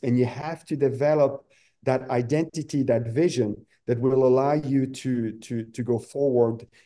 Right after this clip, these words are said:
in, in the medical, uh, profession. So h-, how would you define it from a, a, um, a, a physician standpoint, flourishing?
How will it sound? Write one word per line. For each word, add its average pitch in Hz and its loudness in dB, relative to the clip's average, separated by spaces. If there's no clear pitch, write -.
in, 120 0
in 120 -2
the 110 -2
medical, 110 -4
uh, 104 -4
profession. 101 -14
So 139 2
h-, 139 -4
how 156 2
would 208 0
you 180 -2
define 151 0
it 139 0
from 131 0
a, 120 0
a, 120 -2
um, 110 -2
a, 110 -4
a 117 -4
physician 131 -4
standpoint, 113 -6
flourishing? 113 -6